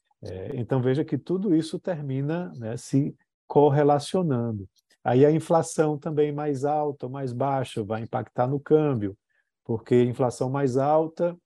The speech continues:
significa juros mais elevados, os juros mais elevados,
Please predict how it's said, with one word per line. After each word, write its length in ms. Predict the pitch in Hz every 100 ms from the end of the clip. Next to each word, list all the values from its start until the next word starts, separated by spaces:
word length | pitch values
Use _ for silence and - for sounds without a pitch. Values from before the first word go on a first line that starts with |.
| _ _
significa 600 | - 117 120 117 131 147
juros 360 | 117 127 123 117
mais 260 | 131 123
elevados, 960 | 135 147 143 147 156 156 156 170 165 - _ _ _ -
os 180 | 131 120
juros 220 | 131 120
mais 180 | 127 117
elevados, 840 | 131 135 131 127 135 135 139